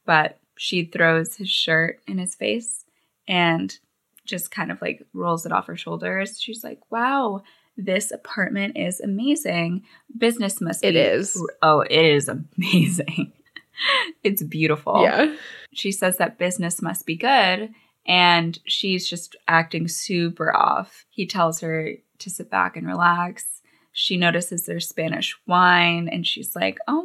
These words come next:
Speaker 1: my God, you got a Spanish
Speaker 2: <laughs>
Speaker 1: wine?" Starts pouring huge glasses for them,
Speaker 2: Yeah.
Speaker 1: drinks it straight from the bottle, and then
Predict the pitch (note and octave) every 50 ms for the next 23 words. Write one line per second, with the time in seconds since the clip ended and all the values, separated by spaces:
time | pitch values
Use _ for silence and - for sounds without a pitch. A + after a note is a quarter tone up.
0 | F#4 D#4 A#3+ G3+ G3+ G3+ G#3 A3+ - A#3+ C4+ E4 F#4+ G#4 G#4 G#4+ G#4 G#4+ G#4+ G#4
1 | G4+ F4+ C#4+ B3 A3+ G#3+ G#3 G#3 G#3 - - - _ A3+ A3 A3 G3+ G3 - -
2 | - G#3+ G#3+ A#3+ C#4 D4 D#4 D#4+ E4+ E4 F4 E4+ - - - - _ _ - -
3 | - C4 B3+ A#3+ A#3 A#3 - - - A3 G#3 G3 G3 G3 G3 G3+ G3 G3 G3+ G3+
4 | - _ _ _ - - A3 G3+ G#3 G3+ G3 - - F#3 F3 F3+ F#3 - - F3+
5 | F3 - - - G3 F#3 F3 F3 E3+ E3+ E3+ E3+ F3 E3+ - - C4+ A3 A3+ G#3
6 | - - F#3+ F#3 F#3+ G3 G#3 - - F#3+ F#3 - _ _ _ _ _ - - -
7 | - - - F#3 F3+ F3 - - - - F#3+ F3+ F3+ E3+ E3 E3 _ E3 D3+ D3
8 | D3 D3 - G2+ G2+ - D3+ E3 _ _ _ - - - - _ _ - - G3
9 | F3+ F3 F3+ F3 E3+ E3+ E3+ E3+ E3 D#3+ D#3+